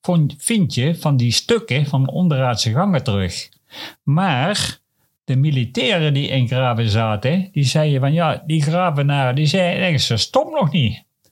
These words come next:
Want als ze gebombardeerd worden, dan zitten ze dus veilig in die onderaardse gangen. En wij moeten,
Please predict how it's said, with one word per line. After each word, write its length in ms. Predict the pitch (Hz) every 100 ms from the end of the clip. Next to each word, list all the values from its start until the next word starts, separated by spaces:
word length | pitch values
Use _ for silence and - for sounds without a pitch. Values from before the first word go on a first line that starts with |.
| _ _ _ _ _ -
Want 220 | 160 -
als 260 | 175 -
ze 120 | - 147
gebombardeerd 800 | 135 160 147 135 156 262 208 131
worden, 500 | 117 107 147 214 196
dan 200 | 185 156
zitten 340 | 135 160 - 131
ze 60 |
dus 260 | 131 113 -
veilig 380 | 214 214 120 123
in 180 | -
die 160 | 190 156
onderaardse 640 | 170 151 135 120 107 120 120
gangen. 440 | 185 220 120 -
En 260 | 139 127 123
wij 220 | 175 180
moeten, 560 | 156 202 - 131 190